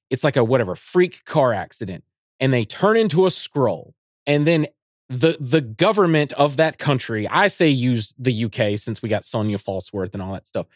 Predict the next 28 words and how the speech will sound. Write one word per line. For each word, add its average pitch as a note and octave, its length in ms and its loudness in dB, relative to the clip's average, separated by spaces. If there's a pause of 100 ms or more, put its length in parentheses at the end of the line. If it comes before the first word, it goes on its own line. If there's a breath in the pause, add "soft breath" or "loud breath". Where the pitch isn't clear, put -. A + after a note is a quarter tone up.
(280)
They G#3+ 180 2
freak G3+ 340 0
out. D3 240 0
They're D#3+ 100 4
like, B2+ 180 2
"How B3 220 0
the G3+ 120 -2
fuck - 440 -2 (640)
did C3 160 -2
this F#3+ 340 0 (460)
alien D3+ 680 2 (320)
invade F3+ 760 0
our D#3 180 2
government B2+ 800 -2
and C3 180 2
we D#3+ 100 2
didn't F#3 180 2
even B2+ 320 0
know?" G#2+ 280 -6 (420)
So - 200 0
now A3 260 2
there's G#3+ 220 0
this F3+ 180 0 (160)
huge A#3 340 2
outcry D3 800 0 (680)
from E3 200 2
the D3 80 2
public. - 600 -4